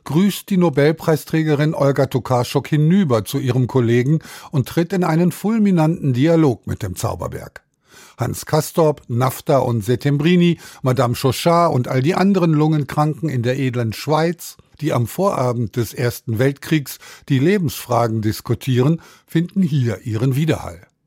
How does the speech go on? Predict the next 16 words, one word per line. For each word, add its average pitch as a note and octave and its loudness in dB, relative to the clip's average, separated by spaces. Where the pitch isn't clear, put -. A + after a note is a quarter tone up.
Doch C3 -2
Olga E3+ 2
Tokarczuk D#3 -2
versucht D3 0
erst A#2 -6
gar A#2 0
nicht, B2+ -2
das B2 -2
Vorbild D3 0
auf B2+ -4
dem A2+ -2
Feld B2 -4
der A2 -2
Philosophie A2+ -4
zu - -12
schlagen. F2+ -10